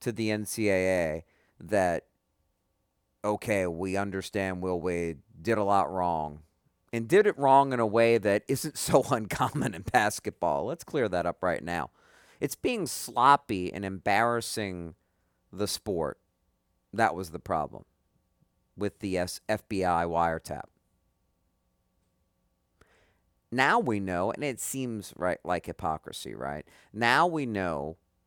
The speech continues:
that through the looseness of the N I L era that launched this past summer, Supreme Court ruling opens the floodgates.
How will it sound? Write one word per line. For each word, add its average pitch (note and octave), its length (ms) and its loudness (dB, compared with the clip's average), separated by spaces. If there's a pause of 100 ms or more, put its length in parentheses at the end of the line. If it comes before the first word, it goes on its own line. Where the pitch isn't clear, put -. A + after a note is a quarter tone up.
(1800)
that G#2 240 0
through G#2+ 260 -6
the F2+ 400 -4
looseness G#2 680 -6
of E2+ 480 0 (100)
the F2+ 160 -8
N F#2+ 140 -4
I F2+ 240 -2
L F#2+ 340 2
era D2 440 -4 (840)
that F#2 200 0
launched F2 380 -4
this E2+ 120 -8
past E2+ 340 -4
summer, D#2+ 380 -4 (720)
Supreme G#2+ 340 -6
Court F#2+ 220 -4
ruling E2+ 500 -8
opens F#2 400 -6
the F#2 80 -8
floodgates. D#2 840 -6